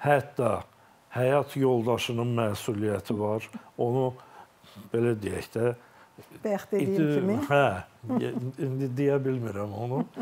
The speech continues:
Speaker 1: İdarə eləmək məsuliyyəti var və eyni zamanda da, e, bilirsiniz, hərdən, e, eşidirdim, yəni bizim böyüklərdən də,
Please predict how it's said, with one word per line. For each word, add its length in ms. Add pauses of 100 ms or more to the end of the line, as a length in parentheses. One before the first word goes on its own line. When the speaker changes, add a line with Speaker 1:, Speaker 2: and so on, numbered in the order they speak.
(220)
Speaker 1:
İdarə 460 (120)
eləmək 480
məsuliyyəti 840
var 200 (420)
və 240
eyni 320
zamanda 680
da, 340 (800)
e, 100 (920)
bilirsiniz, 440
hərdən, 460 (500)
e, 300 (260)
eşidirdim, 680
yəni 320
bizim 360
böyüklərdən 800
də, 180